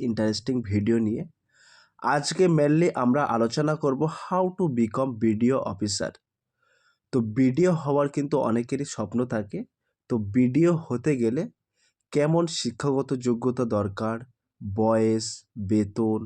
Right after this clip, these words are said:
আবেদন পদ্ধতি, কোন পরীক্ষা দিতে হয়, A to Z বিস্তারিত তথ্য কিন্তু ডিটেলসে আজকে এই ভিডিওর মাধ্যমে step by step আলোচনা করব। তাই ভিডিওটি স্কিপ না করে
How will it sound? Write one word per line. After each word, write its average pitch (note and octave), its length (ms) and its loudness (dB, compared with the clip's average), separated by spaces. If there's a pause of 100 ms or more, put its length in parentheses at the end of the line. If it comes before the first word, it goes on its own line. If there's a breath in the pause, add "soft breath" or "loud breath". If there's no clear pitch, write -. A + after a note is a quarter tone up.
(320)
আবেদন G2+ 320 -2 (120)
পদ্ধতি, G#2+ 540 -2 (540 soft breath)
কোন D#3 220 4 (160)
পরীক্ষা C3 420 0 (100)
দিতে A2 220 -2 (120)
হয়, A2+ 200 -2 (440 soft breath)
A D#3+ 100 2 (140)
to F#3 80 2 (120)
Z F#3 40 -2 (220)
বিস্তারিত D3+ 380 0 (160)
তথ্য A#2 200 -2 (160)
কিন্তু C#3 200 -2 (140)
ডিটেলসে A#2+ 460 0 (120)
আজকে G2+ 260 -4 (200)
এই D3+ 80 2 (120)
ভিডিওর A#2+ 380 2
মাধ্যমে G#2+ 380 -2 (280)
step G#2+ 280 -8
by G#2 180 0
step A#2+ 180 -4 (120)
আলোচনা A#2 360 -2 (100)
করব। C3 200 2 (640 soft breath)
তাই A#2+ 140 2 (120)
ভিডিওটি C3 460 2 (240)
স্কিপ C3 240 -8 (100)
না A2 40 -2 (100)
করে A2 120 -2